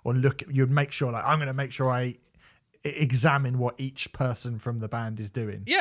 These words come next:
Speaker 1: while
Speaker 2: totally.
Speaker 1: I'm kind of down the front jumping up." And I remember looking at all four of them and being like, "They're all really different, aren't they? They are, they are like a cartoon band."
Speaker 2: Yeah.
Speaker 1: They're all just completely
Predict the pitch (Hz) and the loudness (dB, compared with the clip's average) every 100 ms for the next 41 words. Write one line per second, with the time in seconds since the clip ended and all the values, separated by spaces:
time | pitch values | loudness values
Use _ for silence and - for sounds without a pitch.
0 | 233 - 123 117 120 - 127 120 - 123 | 0 2 2 2 -2 -2 -2 -2 0 0
1 | 123 117 123 120 - 120 120 - - - | 0 -4 -4 -4 -4 -2 -4 -6 -12 2
2 | 151 170 196 170 160 160 143 131 139 131 | 4 6 6 6 6 6 2 2 0 2
3 | 156 143 113 104 110 117 123 120 113 117 | 4 4 2 -4 -4 -4 -2 -4 -4 -6
4 | - _ _ _ _ _ _ _ _ _ | -12 _ _ _ _ _ _ _ _ _
5 | - 233 320 403 190 156 139 262 - 147 | 2 6 8 8 6 6 4 2 2 2
6 | 160 220 135 127 180 214 240 226 233 220 | 2 0 0 2 4 4 4 4 2 4
7 | 262 269 247 220 143 - - 143 - 165 | 4 4 4 4 2 -2 -6 -4 4 6
8 | 165 - 160 151 135 156 170 110 98 214 | 6 4 2 4 4 2 2 0 -2 -2
9 | - _ _ - 175 202 214 202 208 - | -2 _ _ 6 8 8 6 2 0 0
10 | - 165 - 202 208 208 170 156 151 147 | 0 0 2 4 4 2 2 4 4 0